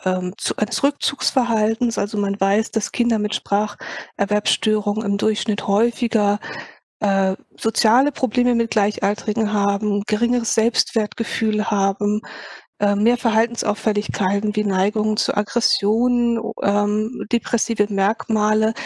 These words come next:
dass auch, äh, Gleichaltrige sie weniger gern haben, also sie bei Gleichaltrigen weniger beliebt sind. Und das wird dann aber sehr, sehr schnell nicht mit Sprache assoziiert, sondern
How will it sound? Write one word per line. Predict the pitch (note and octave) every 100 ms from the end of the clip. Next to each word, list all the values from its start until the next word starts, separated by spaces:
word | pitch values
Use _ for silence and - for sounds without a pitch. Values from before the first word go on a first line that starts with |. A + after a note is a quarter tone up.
| - -
dass | A3+ -
auch, | G#3 - -
äh, | G#3+ A3
Gleichaltrige | - G#3 C#4 D4+ - G3+ A3+ - A#3 A#3
sie | G#3+ G#3+
weniger | A#3+ B3+ A3+ G#3+
gern | G3+ G#3 C#4 C4+
haben, | C4+ B3+ C4+
also | A#3+ G3+
sie | A3
bei | A3
Gleichaltrigen | - A3 A#3 - A3 A3
weniger | A3+ A3+ G#3+
beliebt | G#3 G#3+ - -
sind. | C#4+ C4+ - - -
Und | A3
das | A#3+ C4
wird | C#4
dann | C#4
aber | C4 B3
sehr, | A3 B3 C4
sehr | C4
schnell | - - A#3+ C4 D4 - - -
nicht | - B3+ -
mit | B3
Sprache | - - - - - G3 C4+ D#4
assoziiert, | C#4+ C#4 D4 - - A#3+ C4 D#4+ -
sondern | - A#3+ A#3